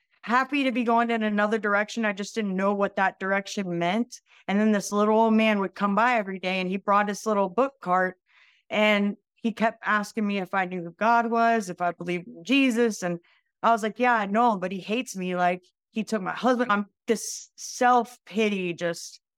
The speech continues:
constantly. I didn't know how to get out of it. And I was angry and resentful. And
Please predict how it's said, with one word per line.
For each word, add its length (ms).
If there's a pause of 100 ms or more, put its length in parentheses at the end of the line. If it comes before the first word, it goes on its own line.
(160)
constantly. 640
I 80
didn't 160
know 100
how 120
to 80
get 180
out 240
of 140
it. 160
And 100
I 140
was 180
angry 460
and 100
resentful. 640 (340)
And 340